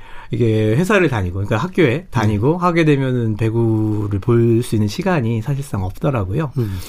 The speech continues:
Speaker 1: 그래서 많이 멀어졌었죠.
Speaker 2: 네.
Speaker 1: 멀어졌다가 이제 대학에 이제 교수로 오게 되고,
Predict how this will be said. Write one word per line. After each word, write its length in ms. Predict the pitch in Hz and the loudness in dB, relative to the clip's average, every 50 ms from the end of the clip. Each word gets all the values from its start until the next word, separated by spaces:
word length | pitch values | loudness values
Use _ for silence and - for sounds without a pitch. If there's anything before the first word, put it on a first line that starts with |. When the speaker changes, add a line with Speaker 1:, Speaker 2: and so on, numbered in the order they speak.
| - - - | -12 -10 -4
Speaker 1:
그래서 720 | - 143 143 147 143 156 143 143 139 139 139 139 135 139 - - - - - - - - - - - | 0 2 2 2 4 4 4 4 4 2 2 0 -2 -4 -8 -12 -14 -12 -12 -12 -12 -12 -14 -12 -6
많이 180 | - 107 113 120 | -2 0 2 2
멀어졌었죠. 680 | 113 117 139 160 147 135 104 110 98 - 165 151 - - | 4 4 4 4 4 2 0 -4 -4 -4 -4 -4 -2 0
Speaker 2:
네. 240 | - 120 113 104 98 | 2 2 2 2 0
Speaker 1:
멀어졌다가 1080 | 82 120 117 123 135 139 147 127 113 104 - 131 127 131 143 170 170 143 104 92 95 - - - - - - - - - - - - - - | 0 0 0 2 2 2 2 0 -2 -4 -4 -4 -2 0 2 2 2 2 2 0 -4 -6 -10 -16 -18 -16 -16 -14 -14 -14 -14 -14 -10 -8 -6
이제 680 | - - 127 127 127 127 123 123 123 120 123 120 117 - - - - - - - | -2 0 2 4 4 4 4 4 4 2 2 2 0 -2 -8 -16 -18 -18 -6 0
대학에 1080 | 151 147 160 175 180 180 180 175 180 180 170 - - - - - 160 160 156 147 139 | 2 4 6 6 6 6 4 4 2 0 -2 -4 -8 -8 0 2 4 6 6 6 4
이제 400 | 127 117 110 117 113 113 107 104 - | 4 2 0 0 2 2 0 0 -2
교수로 360 | - 113 - 127 120 123 110 | -4 -4 -2 0 0 2 2
오게 180 | 107 110 117 107 | 0 0 -2 -2
되고, 560 | - 98 92 98 107 131 160 190 226 277 | -2 -2 -2 -2 0 0 0 0 -2 -4